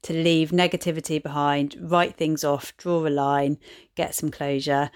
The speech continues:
and make some nice new wishes and do some positive affirmations and some positive mindful, a mindfulness session or, you know, coming up with, so that could be coming up with a, a different resolution or a new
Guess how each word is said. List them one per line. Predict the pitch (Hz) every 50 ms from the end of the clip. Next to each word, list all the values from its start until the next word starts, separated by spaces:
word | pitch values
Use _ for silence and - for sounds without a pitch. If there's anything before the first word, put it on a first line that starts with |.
| - - - - -
and | - 156 160 160
make | 160 151 156 151 -
some | - - 160 156 160
nice | 160 156 156 147 - - 165
new | 156 156 156 151
wishes | 147 156 139 - - - 156 143 143 135 -
and | 160 151 143
do | - 156 147 147
some | - - - 151 143 143 143 143 143 - _ - - - _ _ _
positive | - 226 214 196 208 196 - - 202 185 -
affirmations | - - 170 - - 185 175 170 170 165 - - 170 160 156 160 160 156 -
and | - 156 156
some | - - 160 151 143
positive | - - 180 165 - 156 - - 170 160 156 151 - - - - - _ - - - - - - _ _ -
mindful, | 202 208 202 196 196 202 185 - - 196 185 180 180 180 180 190 - _ _ _ -
a | 185 180
mindfulness | 190 196 202 196 196 190 - - 208 196 196 190 -
session | - - 196 165 - - 190 185 185 175
or, | 160 156 156 156 165 160
you | 170 180 170
know, | 156 151 147
coming | - - - 180 175 170 165
up | 165 - - -
with, | 160 156 147
so | - 180 175
that | 185 190 - -
could | 202 175
be | - 202 185 156
coming | - - 175 170 175 170
up | 180 - - -
with | 165 151 143 156
a, | 156 156 156 - _ -
a | 170 170
different | - 180 170 - - 190 180 185 - -
resolution | 180 175 170 185 190 208 220 208 - 160 139 143
or | 143 143 147
a | 147
new | 151 147 151 151 147 151 156